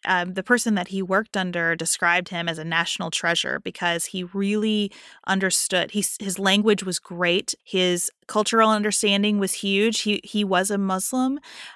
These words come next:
Um, and, and he was just a really tenacious, good investigator.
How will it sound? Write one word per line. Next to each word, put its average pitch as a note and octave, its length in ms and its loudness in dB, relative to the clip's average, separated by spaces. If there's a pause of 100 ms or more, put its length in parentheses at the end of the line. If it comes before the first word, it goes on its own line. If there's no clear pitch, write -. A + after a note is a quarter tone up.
(120)
Um, F3+ 440 -2 (100)
and, G#3 520 4
and A3 120 4
he A#3 100 4
was A#3 140 0
just B3+ 200 -2
a A#3+ 80 2
really A3+ 460 2
tenacious, G#3 920 2
good G3+ 340 0
investigator. F3+ 960 0